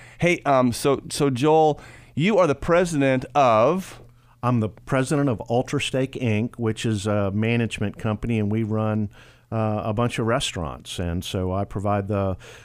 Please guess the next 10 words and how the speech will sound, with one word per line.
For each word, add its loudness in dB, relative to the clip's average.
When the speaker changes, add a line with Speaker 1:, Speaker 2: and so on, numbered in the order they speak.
Speaker 2:
leadership -2
to 0
the -2
field -2
operations -2
that, -4
that -6
run 0
these -2
restaurants. -6